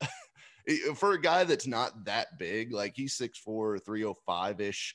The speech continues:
um, which is not huge by a defensive lineman stand-, standpoint. Uh, he is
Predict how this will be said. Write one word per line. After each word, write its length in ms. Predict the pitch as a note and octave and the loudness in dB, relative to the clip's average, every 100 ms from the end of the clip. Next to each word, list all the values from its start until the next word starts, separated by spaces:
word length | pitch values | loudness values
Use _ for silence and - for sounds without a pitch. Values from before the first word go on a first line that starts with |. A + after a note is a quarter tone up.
| _ _ _ - | _ _ _ -2
um, 520 | A2+ A2 G2 F2+ F2+ | 2 2 2 0 -2
which 160 | G#2+ A#2+ | -6 -4
is 160 | A2+ A#2 | -4 -2
not 240 | A2+ F2 | -2 -4
huge 580 | - - C3+ C3 C3 A2+ | -8 -8 -4 -4 -6 0
by 200 | A2+ A2 | 2 2
a 40 | |
defensive 460 | G#2+ A2 A#2+ A2+ G2 | -2 -6 -6 -6 -6
lineman 420 | G#2 A2 A2+ G#2+ | -4 -4 -4 -6
stand-, 440 | - A2 A2 A2 - _ _ | -6 -4 -4 -6 -12 _ _
standpoint. 680 | - A#2 A2+ B2 A#2 A2+ F2+ | -8 -6 -4 -4 -4 -4 -2
Uh, 400 | G#2+ G2+ F#2 C#2+ - - | -2 -2 -2 -4 -10 -14
he 300 | - F#3 A3 | -10 -6 0
is 400 | D3 A2 F2 | 0 0 -6